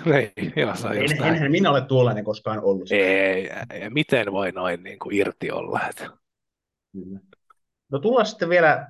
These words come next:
Speaker 2: tähän sun niin kuin ammattihommaan tarkemmin ja keskitytään tuki- ja liikuntaelimiin. Olet varmaan niistä joskus kuullut.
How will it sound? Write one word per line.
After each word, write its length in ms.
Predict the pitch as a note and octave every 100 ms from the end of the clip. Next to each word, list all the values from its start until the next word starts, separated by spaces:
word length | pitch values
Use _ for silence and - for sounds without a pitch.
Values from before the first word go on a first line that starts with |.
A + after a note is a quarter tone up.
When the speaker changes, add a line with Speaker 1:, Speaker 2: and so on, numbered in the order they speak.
| _
Speaker 2:
tähän 240 | C#3+ C#3
sun 140 | C3 C3+
niin 100 | B2
kuin 200 | B2 B2 - _ _ _ C#3+
ammattihommaan 1300 | C#3 B2 B2 A#2+ - _ _ _ _ - A#2 A#2
tarkemmin 500 | A#2 C3 A#2+ A#2 A2
ja 280 | A2 A2 - - _ -
keskitytään 800 | C3+ B2+ B2+ A#2 B2+ A#2+ G2+ B2
tuki- 360 | D3 E3 D#3+ C#3+
ja 180 | C3+ C#3+
liikuntaelimiin. 800 | C#3+ G#3 G#3 E3+ F3+ G3 C3 G#2+
Olet 140 | G#2 G#2
varmaan 280 | A2+ A#2+ G#2
niistä 340 | C#3+ D3 A#2+
joskus 400 | C#3 - - -
kuullut. 560 | C#3+ C#3 A#2+ C#3 G#3+